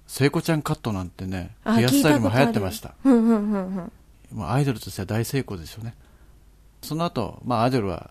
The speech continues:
Speaker 1: しばらくいました。
Speaker 2: うーん。
Speaker 1: その一人からまたグループに変わってって、
Speaker 2: うん。
Speaker 1: おにゃんこクラブとか、
Speaker 2: あー。
Speaker 1: そういうグループ系の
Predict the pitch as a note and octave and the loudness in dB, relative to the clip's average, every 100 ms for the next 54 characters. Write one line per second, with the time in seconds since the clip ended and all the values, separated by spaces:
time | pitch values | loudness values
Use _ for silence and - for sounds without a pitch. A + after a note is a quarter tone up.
0 | - - B2 A2 - F#2+ G#2 - - - | -16 -4 -4 -4 -6 -6 -6 -6 -14 -20
1 | - _ _ A3 G#3 G3 F#3+ F#3+ F#3+ G3 | -20 _ _ 0 2 2 2 0 0 0
2 | G3+ G#3+ G#3+ A3 A3 A3 A3+ D#3 A#3+ G3 | 0 0 2 0 0 0 0 0 2 4
3 | F3+ B2+ A2+ A#2 C#3 B2 C#3 F3 B2+ G2+ | 4 4 2 2 2 4 6 4 2 -2
4 | G2+ G#2 G#2+ - A#2+ - - F3 - - | -2 -2 -4 -6 -8 -8 -6 -4 -6 -6
5 | G#3+ F3+ F3 - A2+ B2 C#3 D3+ D#3 B2+ | -4 -4 -6 -6 0 2 0 -2 -2 -4
6 | A2 - - - G#3+ G3+ G3 F#3+ F#3+ F#3+ | -4 -12 -20 -8 -2 0 0 0 0 0
7 | F#3+ F#3 F#3 F#3 F3+ F#3 G3 G3 A#2+ A#2+ | -2 -2 -4 -6 -8 -10 -10 -4 -2 0
8 | A#2+ A#2+ A#2 A2+ A#2 A#2+ B2 A#2 B2 A#2 | 0 -2 -4 -4 -4 -2 -2 -2 -2 -4
9 | - - - B2+ C3 C3+ E3+ F3 | -6 -16 -4 0 2 0 -2 -4